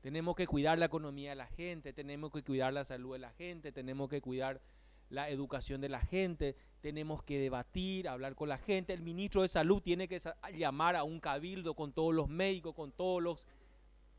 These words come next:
eh, sectores, anti, pro, medio, libertad, encierro, confinamiento. Inclusive acá escuché confi-,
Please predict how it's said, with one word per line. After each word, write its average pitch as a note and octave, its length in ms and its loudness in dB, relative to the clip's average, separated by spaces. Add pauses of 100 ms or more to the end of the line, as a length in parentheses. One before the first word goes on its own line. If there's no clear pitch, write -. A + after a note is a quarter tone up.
(120)
eh, C#3 260 0
sectores, F#3+ 960 12 (1040)
anti, G3 540 6
pro, G3 420 8
medio, E3 720 0
libertad, F3 680 4
encierro, F3 760 4
confinamiento. F3 1000 0 (960)
Inclusive G3 420 0
acá A#3 160 2
escuché A#3 360 2
confi-, A#3 380 0